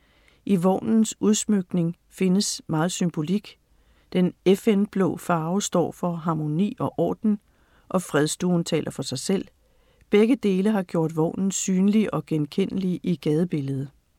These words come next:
Også barnevognen inde bagved har en høj symbolværdi. En barnevogn er ensbetydende med omsorg,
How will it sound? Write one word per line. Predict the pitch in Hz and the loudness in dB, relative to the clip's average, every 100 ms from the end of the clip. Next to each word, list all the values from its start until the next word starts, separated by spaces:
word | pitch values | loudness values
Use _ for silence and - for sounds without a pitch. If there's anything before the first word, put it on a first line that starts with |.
| _ _ _ _ _ _ _ _ | _ _ _ _ _ _ _ _
Også | - 180 190 233 | 2 4 4 0
barnevognen | - 151 180 208 170 - - - | 0 0 2 2 0 -2 -4 -2
inde | 160 180 | 0 0
bagved | 180 165 - 156 170 - _ | 0 -2 0 -2 -4 -6 _
har | - 185 - | -4 -4 -2
en | - 175 | 0 -2
høj | - 185 185 - | 0 -2 -4 -10
symbolværdi. | - - 170 160 170 170 151 - - - _ _ _ _ _ _ _ | -8 -2 0 0 -4 -4 -4 -4 -10 -12 _ _ _ _ _ _ _
En | 180 175 | 0 2
barnevogn | 170 180 220 196 156 - | 4 4 4 4 2 -2
er | - 156 | -2 -2
ensbetydende | 156 175 160 202 185 175 160 156 | 0 -4 -2 -4 -2 0 0 0
med | 139 | 0
omsorg, | - 170 185 - 165 | 0 0 0 0 -2